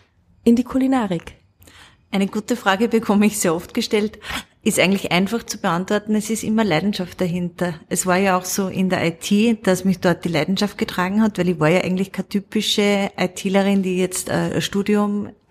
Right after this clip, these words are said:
Speaker 2: in der Informationstechnologie gemacht hatte, sondern es war das Unternehmertum, was mich interessiert hat.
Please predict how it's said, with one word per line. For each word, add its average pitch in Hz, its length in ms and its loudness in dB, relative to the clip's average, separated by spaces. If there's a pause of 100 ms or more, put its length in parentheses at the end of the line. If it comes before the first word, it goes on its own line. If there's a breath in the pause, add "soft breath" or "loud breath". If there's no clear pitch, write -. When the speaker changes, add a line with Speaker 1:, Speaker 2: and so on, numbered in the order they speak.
(360)
Speaker 2:
in 196 160 6
der 202 80 4
Informationstechnologie 185 1200 -2
gemacht 170 500 -4
hatte, - 480 -2 (400 loud breath)
sondern 196 320 2
es 180 160 -2
war 170 100 4
das 170 140 0
Unternehmertum, 190 760 0
was 214 160 0
mich 220 160 2
interessiert 220 540 -2
hat. 214 180 0